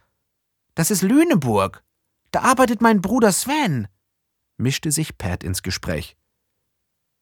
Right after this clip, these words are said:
„Lüneburg? Sagte nicht auch Annalena Lenz, dass Leo in Lüneburg sein könnte?“, überlegte Leonie. „Hm, könnte also sein, dass die Spur nach Lüneburg führt?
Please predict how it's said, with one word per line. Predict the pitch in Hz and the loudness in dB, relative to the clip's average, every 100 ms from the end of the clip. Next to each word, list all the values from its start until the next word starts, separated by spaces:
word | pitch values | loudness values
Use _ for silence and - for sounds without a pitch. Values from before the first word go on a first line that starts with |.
| _ _ _ - | _ _ _ -12
„Lüneburg? | 101 139 240 294 330 381 _ _ _ _ _ _ | -2 2 4 2 0 -2 _ _ _ _ _ _
Sagte | 208 269 - 262 | 2 2 2 -2
nicht | 247 - | -2 0
auch | 196 - | 0 2
Annalena | 202 214 190 160 | 2 4 4 4
Lenz, | 107 170 302 - _ - | 2 0 -2 -6 _ -2
dass | 147 - | 0 0
Leo | - 110 147 220 247 | 0 2 4 2 2
in | 240 | 2
Lüneburg | 254 269 262 285 - | 4 2 0 -2 0
sein | 277 285 | -2 -2
könnte?“, | - 302 294 330 311 _ _ _ _ _ _ - | -2 -2 -2 -4 -6 _ _ _ _ _ _ -10
überlegte | 101 85 85 90 - | -8 -4 -4 -4 -4
Leonie. | 87 90 87 87 85 76 _ _ _ _ _ _ _ _ _ _ | -2 0 0 -2 -4 -8 _ _ _ _ _ _ _ _ _ _
„Hm, | - 185 104 78 - - _ _ _ _ - | -2 2 2 0 -4 -12 _ _ _ _ -4
könnte | 143 160 190 | 0 0 2
also | 120 104 | 2 2
sein, | 85 85 127 | 0 0 0
dass | 151 - | -2 -2
die | 104 | -2
Spur | - - 101 143 | -4 -4 2 2
nach | 117 | 2
Lüneburg | 87 78 104 165 160 180 - | -2 0 2 2 0 -4 -6
führt? | 202 214 | -8 -10